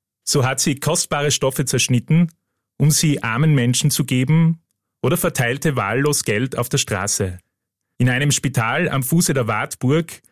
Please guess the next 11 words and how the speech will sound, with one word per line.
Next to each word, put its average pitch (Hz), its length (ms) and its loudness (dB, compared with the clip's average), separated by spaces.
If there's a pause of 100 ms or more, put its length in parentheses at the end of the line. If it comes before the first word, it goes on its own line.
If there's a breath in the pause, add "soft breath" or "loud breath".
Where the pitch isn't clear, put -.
(200 soft breath)
wurden 151 220 2
in 143 180 4
Hungerzeiten 156 840 2
täglich 147 440 -2
hunderte 160 320 4
Menschen 131 380 2
gespeist 120 800 -2
und 131 140 0
durch 127 160 0
sie 127 160 0
gepflegt. 113 720 -6